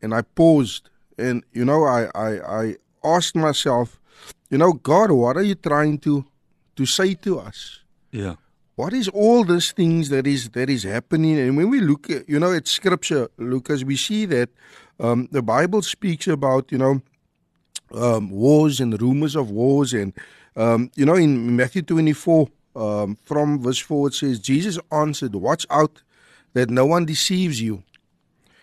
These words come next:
Speaker 1: For many will come in my name, claiming I am the Messiah, and will deceive many. You will hear of wars and rumors of wars,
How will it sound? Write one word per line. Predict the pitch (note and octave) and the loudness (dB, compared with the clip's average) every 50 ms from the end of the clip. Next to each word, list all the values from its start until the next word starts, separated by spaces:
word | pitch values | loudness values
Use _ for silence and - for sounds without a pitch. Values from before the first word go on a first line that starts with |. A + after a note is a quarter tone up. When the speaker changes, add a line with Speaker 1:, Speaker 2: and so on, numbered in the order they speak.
| _ _ _ | _ _ _
Speaker 1:
For | _ _ - D#3 C#3+ | _ _ 2 4 6
many | C#3 C#3+ E3 G3+ A#3+ | 6 6 6 4 2
will | A3+ F#3+ F#3 E3+ | 2 0 -2 -2
come | - - E3 D3+ D3+ D3 | -2 -2 0 0 2 2
in | C#3+ C3+ | 0 0
my | B2 A#2 A2+ | 0 -2 -2
name, | A2 A2+ B2 C3+ C#3 | -2 -2 0 -2 -2
claiming | C3 - D#3+ D#3+ D#3 D#3+ E3 E3 E3 D#3 - | -2 -2 0 0 2 2 2 0 -2 -2 -4
I | - C3+ C#3+ D3+ D3+ | -2 -2 -2 -2 -2
am | C#3 C#3 C#3+ C3+ | -2 -2 -2 -2
the | C3 B2+ | -2 -2
Messiah, | B2+ B2+ B2 - - - - C3 C3 C3 B2 B2+ B2+ | -2 -2 -2 -4 -4 -2 -2 -2 0 0 -2 -2 -2
and | A#2+ A2+ A2 | -4 -4 -4
will | G#2 A2 | -4 -4
deceive | A2 A2+ A2+ - - - C#3+ C3+ B2+ A2+ | -4 -6 -6 -8 -6 -4 -2 -2 -2 -2
many. | G2 G2 G2 G2+ A2 | -4 -4 -2 -2 -4
You | G#2 G2 A2 A#2+ | -4 -2 0 2
will | C3 B2+ A#2 | 2 2 2
hear | A2 A2 A#2 C#3 D#3 F#3 G#3 A3+ G#3+ _ _ _ _ _ _ _ _ _ _ _ - | 2 0 0 0 0 0 0 -2 -4 _ _ _ _ _ _ _ _ _ _ _ 0
of | A#2+ B2 B2 G#2 | 2 2 2 2
wars | G2+ A2 B2+ D3 D#3+ E3+ E3 C#3+ | 0 0 2 2 2 2 0 -2
and | D3+ C3+ A#2+ | -2 0 0
rumors | G#2+ G2+ A#2+ C3 D3 D#3+ E3 E3+ D#3 - - _ _ - _ _ _ - | 0 2 2 2 2 2 0 -2 -4 -6 -12 _ _ -20 _ _ _ -2
of | A#2 B2+ A#2 F#2+ | 0 0 0 0
wars, | G2 G#2+ A2 G#2 F#2 F2 - - _ | -4 -4 -4 -4 -6 -8 -12 -18 _